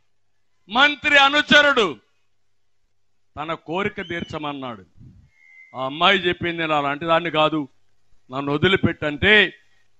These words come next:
ఆ అమ్మాయిని వేధించి వేధించి కడకు నడి రోడ్లో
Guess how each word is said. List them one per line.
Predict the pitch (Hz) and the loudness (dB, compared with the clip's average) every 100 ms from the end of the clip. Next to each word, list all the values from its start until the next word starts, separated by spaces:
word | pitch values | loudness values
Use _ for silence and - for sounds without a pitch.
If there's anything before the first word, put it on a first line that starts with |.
| _ _ | _ _
ఆ | 170 202 214 | 6 6 6
అమ్మాయిని | 226 262 269 269 262 170 104 143 | 4 6 6 6 4 2 -4 0
వేధించి | 208 254 269 277 269 - 262 | 4 6 4 2 0 0 2
వేధించి | 254 277 285 277 302 277 202 _ _ _ _ - | 6 6 4 0 2 2 2 _ _ _ _ 2
కడకు | 247 294 285 285 | 4 4 4 0
నడి | 277 262 277 294 | 2 2 4 4
రోడ్లో | 294 302 294 262 311 311 | 6 6 4 4 4 4